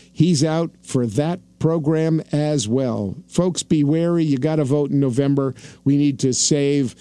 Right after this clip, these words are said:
some of these important programs. And then we had a great conversation with Vicki Sandin, who is the director of the upcoming Concord Community Players show, The Odd Couple,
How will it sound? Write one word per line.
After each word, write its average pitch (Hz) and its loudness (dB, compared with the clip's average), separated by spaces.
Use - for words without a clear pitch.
some 139 2
of 113 0
these 127 0
important 131 0
programs. 139 0
And 170 2
then 226 2
we 202 4
had 185 2
a 165 -2
great 185 0
conversation 135 0
with 117 0
Vicki 147 0
Sandin, 175 2
who 156 0
is 180 2
the 139 2
director 196 0
of 165 -2
the 117 -2
upcoming 175 0
Concord 160 0
Community 139 2
Players 147 0
show, 143 0
The 123 2
Odd 160 -2
Couple, 170 -2